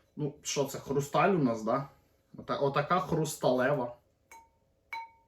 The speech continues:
Не знаю, за чим так роблять, але багато хто так робить, коли посуд знаходить. Так, ну зразу скажу, клейм ніяких, нічого немає. Отака тарілка, отак вона виглядає.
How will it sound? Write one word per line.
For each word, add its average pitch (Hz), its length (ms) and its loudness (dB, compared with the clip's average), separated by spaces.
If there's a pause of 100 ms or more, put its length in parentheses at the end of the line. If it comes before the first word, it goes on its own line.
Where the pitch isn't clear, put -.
(1500)
Не 143 120 2
знаю, 147 260 4
за 123 100 -2
чим 139 180 -4
так 139 180 -4
роблять, 180 360 2
але 131 220 2
багато 139 380 0
хто 127 160 -6
так - 200 -6
робить, 147 300 0
коли 120 180 -4
посуд 110 340 -10
знаходить. 104 460 -8 (520)
Так, - 240 0
ну 185 100 8
зразу 208 260 10
скажу, 170 400 2
клейм 202 340 8
ніяких, 185 480 0
нічого 160 420 2
немає. 196 420 4
Отака 151 460 2
тарілка, 160 480 0
отак 139 300 -2
вона 131 200 2
виглядає. 135 760 0